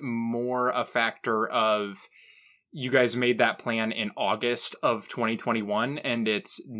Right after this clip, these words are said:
definitely in twenty twenty-two now. So, um, I would say that Arian would probably remember if that had been the plan, and he would probably have used that charge. Um, but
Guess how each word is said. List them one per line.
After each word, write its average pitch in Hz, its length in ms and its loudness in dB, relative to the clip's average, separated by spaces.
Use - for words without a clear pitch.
definitely 113 640 -2
in 110 100 -2
twenty 110 300 -2
twenty-two 113 380 -4
now. 98 240 0
So, 120 640 2
um, 110 460 0
I 131 160 4
would 151 160 0
say 151 200 4
that 123 240 -4
Arian 139 500 8
would 113 140 0
probably 123 460 4
remember 120 680 2
if 127 200 -2
that 120 260 2
had 117 180 0
been 117 180 0
the 110 80 -2
plan, 117 420 -2
and 107 120 -4
he 113 120 -4
would 107 180 -4
probably 104 720 -2
have 110 200 -2
used 110 440 -4
that 104 220 0
charge. 120 560 0
Um, 117 400 2
but 113 240 0